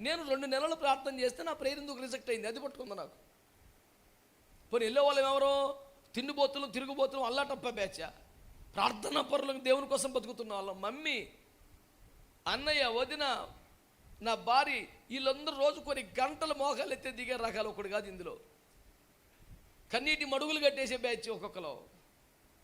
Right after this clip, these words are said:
ఇంతమంది రెండు నెలలు ప్రార్థన చేసి వెళ్తే మొత్తం వెనక్కి వచ్చేసింది బ్యాచ్ అంటే, డబ్బులు అసలు పాయింట్ కాదు, దానికన్నా కోట్ల రూపాయలు. ఇది నా ప్రార్థన ఎందుకు రిజెక్ట్ అయింది? చార్ రూపాయి అసలు పాయింట్ కదా.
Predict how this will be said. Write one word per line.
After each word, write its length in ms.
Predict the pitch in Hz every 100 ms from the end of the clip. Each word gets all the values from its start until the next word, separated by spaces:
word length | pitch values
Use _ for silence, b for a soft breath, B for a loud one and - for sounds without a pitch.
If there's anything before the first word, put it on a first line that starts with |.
| B -
ఇంతమంది 520 | 262 254 269 269 339
రెండు 180 | 320 269
నెలలు 200 | 269 311
ప్రార్థన 360 | 277 269 262 294
చేసి 140 | 269
వెళ్తే 200 | 254 294
మొత్తం 420 | 262 254 - 311
వెనక్కి 260 | 302 277 269
వచ్చేసింది 360 | - 254 233
బ్యాచ్ 280 | 240 208 -
అంటే, 400 | 185 170 285 - B B -
డబ్బులు 320 | 233 - 453
అసలు 220 | 453 339
పాయింట్ 320 | 339 269 311
కాదు, 140 | 302 262
దానికన్నా 340 | 240 262 302
కోట్ల 320 | - 277 277
రూపాయలు. 320 | 294 269 254 233
ఇది 140 | 226
నా 320 | 226 254 311
ప్రార్థన 520 | - - 208 208 247
ఎందుకు 300 | 226 226 220
రిజెక్ట్ 340 | 214 190 226 180
అయింది? 380 | 160 143 143 - - - - - - - - - - - - - - - - - - - - - - - - - _ - - - _ _ _ _ _ _ _ _ - - _ _ - - - -
చార్ 120 | 320
రూపాయి 400 | 311 302 302 269
అసలు 180 | 247 254
పాయింట్ 360 | 226 247 220 208
కదా. 220 | 202